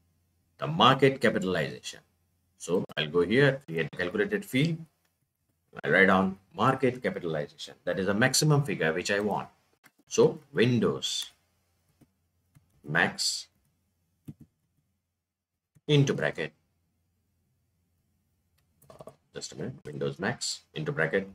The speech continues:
max, enter. And I want to take here the market capitalization,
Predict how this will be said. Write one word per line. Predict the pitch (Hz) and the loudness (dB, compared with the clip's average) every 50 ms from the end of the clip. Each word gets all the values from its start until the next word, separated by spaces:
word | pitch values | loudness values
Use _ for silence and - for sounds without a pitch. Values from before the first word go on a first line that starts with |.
| _ - | _ -4
max, | 71 71 78 - - - - - - - _ _ _ _ _ _ _ _ _ _ _ _ _ _ _ _ _ _ _ _ _ _ _ _ _ _ _ _ _ _ _ - - | 0 0 0 0 -2 -6 -8 -8 -8 -12 _ _ _ _ _ _ _ _ _ _ _ _ _ _ _ _ _ _ _ _ _ _ _ _ _ _ _ _ _ _ _ -14 -8
enter. | - 156 156 151 - 110 139 143 - _ _ _ _ _ _ _ _ _ _ _ _ _ _ _ _ _ _ _ _ _ _ _ _ _ _ _ - | -6 -6 -4 -2 -2 -4 -4 -4 -10 _ _ _ _ _ _ _ _ _ _ _ _ _ _ _ _ _ _ _ _ _ _ _ _ _ _ _ 2
And | 117 143 165 190 190 190 - | 4 4 4 4 2 -2 0
I | - 101 | 2 4
want | 101 110 123 127 123 | 6 6 4 4 0
to | 131 | -4
take | 120 - 120 113 110 - | -2 2 2 2 2 0
here | 98 87 78 76 76 | -2 -2 0 0 0
the | - 95 92 | 0 0 -2
market | 98 113 120 123 127 - 127 117 - | 0 2 0 0 2 0 -2 -2 -2
capitalization, | - 95 95 - - 85 78 76 73 69 71 71 - - - - | -4 -6 -6 -6 -8 -4 -2 -2 -2 -2 -4 -8 -8 -8 -10 -10